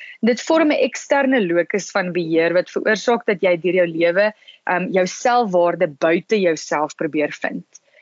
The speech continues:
So eksterne locus van beheer beteken dat hoe beter jy buite presteer, hoe beter voel jy binne, maar die doel is om dit binne toe te skuif, waar jy die kompas het in jou eie lewe, waar jy besluit, "Maar ek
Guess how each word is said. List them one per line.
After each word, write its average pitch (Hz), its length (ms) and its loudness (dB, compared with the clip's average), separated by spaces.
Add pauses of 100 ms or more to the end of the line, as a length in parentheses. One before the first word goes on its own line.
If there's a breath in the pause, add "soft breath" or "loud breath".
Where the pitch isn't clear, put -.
(160 soft breath)
So - 140 0
eksterne 233 640 0
locus 196 360 -2
van 190 200 -2
beheer 175 280 2
beteken 180 480 -2
dat 170 160 0 (640)
hoe 202 120 2
beter 196 340 2
jy 190 180 2
buite 175 340 0
presteer, 190 440 -2
hoe 175 80 0
beter 165 320 0
voel 190 220 -4
jy 165 220 0
binne, 160 360 0
maar 175 120 -2
die 180 200 -2
doel 214 320 2
is 294 160 0
om 240 160 2
dit 175 180 2 (100)
binne 170 280 0
toe 180 160 -4
te - 100 -4
skuif, - 500 -6 (360 loud breath)
waar 233 160 2
jy 196 600 2 (260 soft breath)
die 185 140 -4
kompas 196 600 0
het 165 180 -2
in 175 120 -2
jou 170 200 0
eie 190 240 2
lewe, 165 300 2
waar 160 180 0
jy 156 180 2
besluit, 165 460 -2
"Maar - 180 -2 (120)
ek - 320 -4